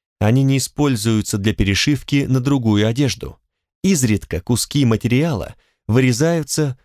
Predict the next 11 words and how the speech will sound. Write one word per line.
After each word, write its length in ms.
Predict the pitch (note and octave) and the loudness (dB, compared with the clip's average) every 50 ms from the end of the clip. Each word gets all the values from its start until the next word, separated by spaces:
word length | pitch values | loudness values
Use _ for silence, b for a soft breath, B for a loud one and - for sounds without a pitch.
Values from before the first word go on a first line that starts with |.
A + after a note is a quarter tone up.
| _ _ _ | _ _ _
по 80 | - E3 | -4 0
запросу 520 | C3 D3+ - - - C#3 C3+ - - B2+ | 0 0 0 0 -2 -2 0 0 0 0
медиков 500 | A#2 B2 C#3+ C3+ C3+ C3 - C#3 B2+ - | 2 2 0 0 -2 -2 -2 -4 -4 -4
для 240 | - G#2+ G#2+ B2+ B2+ | -8 -2 0 0 0
изготовления 680 | A#2 A2 A#2 A2+ - A2+ G2 G2+ A2 A2 G#2+ G#2+ G#2+ G#2+ | 0 -2 -4 -2 -2 -2 0 0 0 0 0 0 0 -2
клеёнок. 720 | - - A2 A2+ A#2 A2 A2 F#2 F2 - - - - - _ _ _ _ _ _ _ _ _ _ - | -2 -2 -2 0 0 0 -2 -2 -4 -10 -18 -20 -20 -20 _ _ _ _ _ _ _ _ _ _ -2
Наверное, 680 | G2+ G#2 G#2+ A#2 B2+ B2 A#2+ B2 A#2+ A#2+ A2+ G#2 F#2+ _ _ _ _ _ _ _ | 0 2 2 2 2 2 2 0 0 0 0 -2 -4 _ _ _ _ _ _ _
у 60 | F#2 | -2
нашего 400 | G2 G#2+ A2+ A2+ - A#2+ A2 A2+ | 0 0 0 0 0 -2 -2 -2
хитрого 560 | A2 - - C#3 - - A2+ G#2+ G#2+ G#2 G2+ _ | 0 0 -2 -2 0 0 0 2 2 0 -2 _
завхоза 680 | A2 G2 A2 A2 - - - F#3+ F3+ - - - - | -4 -2 -2 -2 -4 -2 -2 -2 -2 -2 -4 -8 -10